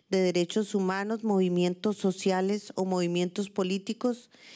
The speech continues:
incluyendo las organizaciones criminales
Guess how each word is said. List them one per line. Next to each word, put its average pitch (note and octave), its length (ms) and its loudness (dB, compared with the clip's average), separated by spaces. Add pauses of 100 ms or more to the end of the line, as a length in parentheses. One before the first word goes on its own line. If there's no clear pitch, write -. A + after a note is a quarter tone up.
(300)
incluyendo G#3 640 2
las A#3 240 0
organizaciones F#3+ 800 0
criminales F#3+ 800 0